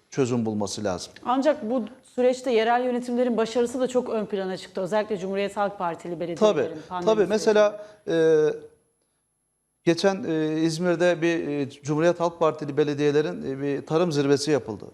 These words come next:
Speaker 2: Evet.
Speaker 1: Çok anlamlıydı.
Speaker 2: İstanbul'da,
Speaker 1: İstanbul'da,
Speaker 2: evet.
Speaker 1: evet.
Speaker 2: Yüz altmış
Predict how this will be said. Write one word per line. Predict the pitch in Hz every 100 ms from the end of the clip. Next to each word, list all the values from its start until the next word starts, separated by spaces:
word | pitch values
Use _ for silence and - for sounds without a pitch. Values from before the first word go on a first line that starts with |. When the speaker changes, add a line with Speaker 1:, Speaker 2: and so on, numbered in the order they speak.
| -
Speaker 2:
Evet. | 196 190 - -
Speaker 1:
Çok | - 190 190
anlamlıydı. | 160 139 123
Speaker 2:
İstanbul'da, | 277 269 233 190 180
Speaker 1:
İstanbul'da, | 156 - 160 156 139 110
Speaker 2:
evet. | 101
Speaker 1:
evet. | 135
Speaker 2:
Yüz |
altmış | 226 226 240 226 -